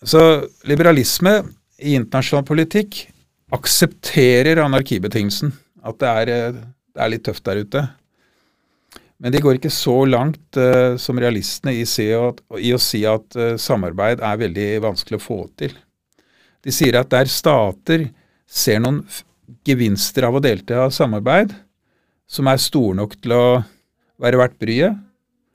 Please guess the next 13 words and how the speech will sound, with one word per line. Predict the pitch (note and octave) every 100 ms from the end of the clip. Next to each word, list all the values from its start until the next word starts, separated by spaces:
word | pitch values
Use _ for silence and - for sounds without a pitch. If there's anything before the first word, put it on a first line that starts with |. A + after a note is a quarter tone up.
| _ _
som | C3
er | C3 B2+
vesentlig | A2+ - C3+
større | - G#2+ A2+
enn |
det | A#2 G#2+
vi | -
kaller | A2 A2
transaksjonskostnadene | - A2+ G#2+ B2 G#2+ G2 G2 - G#2+ - A2+ A2 B2
ved | A2+
å | A2
inngå | G2+ G#2+
samarbeidet. | B2+ G2 F2+ G2 G2+ C#3+